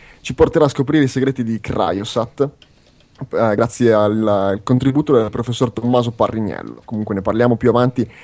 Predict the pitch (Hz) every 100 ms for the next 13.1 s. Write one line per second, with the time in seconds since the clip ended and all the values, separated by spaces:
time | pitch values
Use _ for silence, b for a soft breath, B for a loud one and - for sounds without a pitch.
0 | B B 131 156 147 143 135 131 127 160
1 | 147 139 127 120 104 110 110 98 110 -
2 | 82 82 73 - - - - b b b
3 | b b b b b b _ _ _ _
4 | - 214 254 226 - 110 110 165 156 151
5 | 156 143 - 170 165 160 - - 151 185
6 | 175 160 170 175 160 156 170 190 160 -
7 | 127 135 120 127 - 127 135 131 123 151
8 | 156 139 131 131 131 127 123 120 120 113
9 | 110 110 107 107 135 135 131 147 147 131
10 | 120 107 107 - 135 135 131 131 220 139
11 | 113 113 110 120 120 151 127 120 123 117
12 | 113 139 123 120 107 107 120 147 214 127